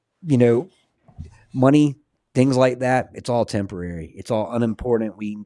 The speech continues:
as long as we have what we need, but, you know, I can get by without money. I can't get by without God. That's enough said.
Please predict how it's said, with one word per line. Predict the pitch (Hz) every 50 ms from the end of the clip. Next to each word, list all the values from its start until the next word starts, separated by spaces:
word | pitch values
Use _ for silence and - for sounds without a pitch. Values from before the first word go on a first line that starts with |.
| -
as | - 107 -
long | - 120 120 120 120
as | 104 -
we | 113 104
have | 107 113 113 104
what | 110 104 -
we | 110 101
need, | 107 107 107 104 107 101 92
but, | 92 92 _ _ -
you | - 104
know, | 98 95 92 90 - _ _ _ - _ _ - - -
I | 117 143
can | 139 - 160 143
get | 135 143 - 127
by | 131 127 135 135 135
without | 127 117 113 120 113 104 101
money. | 120 117 117 113 104 101
I | 101
can't | - - 107 101 -
get | 101 95
by | 98 92 92 90
without | 85 82 87 85 78 - 78
God. | 78 78 71 67 65 _ _ _ _ _ _ _ _ _ _ _ -
That's | - 92 - -
enough | 90 90 92 85 78
said. | - - - 78 73 69 78